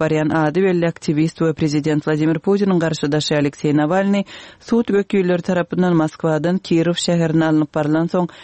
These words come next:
birinji fevralda sud diňlenşigi başlandy. Navalny we onuň bilen bilelikde sud edilýän Pyotr Ofitserov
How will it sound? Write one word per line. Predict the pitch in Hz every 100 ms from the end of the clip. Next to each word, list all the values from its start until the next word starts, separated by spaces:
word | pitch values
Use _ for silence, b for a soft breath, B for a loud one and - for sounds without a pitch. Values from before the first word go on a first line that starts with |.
| B B
birinji | 196 196 180
fevralda | 196 196 180 170 165 180
sud | - 180 180 -
diňlenşigi | 170 151 147 147 151
başlandy. | 151 156 165 156 160 160 B B B -
Navalny | 175 175 214 262 247
we | 214
onuň | 202 196 202 202
bilen | 196 185
bilelikde | 180 170 165 185 175
sud | 185 185
edilýän | 180 165 160 165 160
Pyotr | 160 151 156
Ofitserov | 156 165 - 220 214